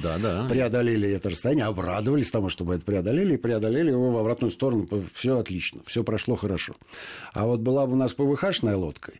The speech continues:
Speaker 2: я бы тогда поостерегся это делать, потому что нет у меня уверенности, на-, надувнушка, да, А вдруг проколется где-то, а что-то не так. Вот. А сейчас, по прошествии времени, я не очень боюсь этого.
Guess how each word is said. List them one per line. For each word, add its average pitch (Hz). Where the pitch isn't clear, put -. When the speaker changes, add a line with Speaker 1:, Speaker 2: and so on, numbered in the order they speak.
Speaker 2:
я 143
бы 143
тогда 82
поостерегся 117
это 151
делать, 135
потому 104
что 123
нет 131
у 135
меня 123
уверенности, 110
на-, 104
надувнушка, 113
да, 139
А 101
вдруг 139
проколется 101
где-то, 90
а 87
что-то 101
не 98
так. 80
Вот. 104
А 101
сейчас, 202
по 120
прошествии 110
времени, 98
я 98
не 90
очень 104
боюсь 95
этого. -